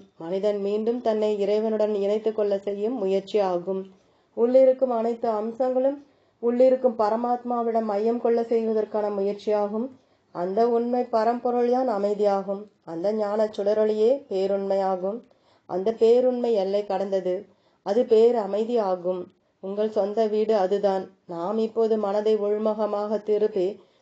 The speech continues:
தியானத்தில் மூழ்கி பேரமைதி குடிகொண்டிருக்கும் இடத்துக்குள் புகுவோம். தியானம் பல வகைப்படும். ஆயினும் அனைத்தும் ஒன்றே. அவை அனைத்தும் புறத்தே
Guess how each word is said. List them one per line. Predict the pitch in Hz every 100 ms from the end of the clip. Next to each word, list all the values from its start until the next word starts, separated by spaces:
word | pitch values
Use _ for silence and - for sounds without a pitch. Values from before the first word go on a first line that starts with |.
| -
தியானத்தில் | 175 208 220 226 233 226
மூழ்கி | 208 220 220 185 170 - _ _ 226
பேரமைதி | 254 262 254 240 254 262
குடிகொண்டிருக்கும் | 262 240 247 254 254 240 233 233 262 233
இடத்துக்குள் | 196 208 220 220 240 262
புகுவோம். | 202 180 196 196 196 190 190 _ _ - _ _ _ _ -
தியானம் | 190 214 247 285 277
பல | 226 196 208
வகைப்படும். | 196 202 202 180 175 175
ஆயினும் | 180 208 220 226 190
அனைத்தும் | 175 196 226 214
ஒன்றே. | 180 175 165 165 - _ _ _ -
அவை | 214 233
அனைத்தும் | 220 226 277 294 285
புறத்தே | 254 247 269 277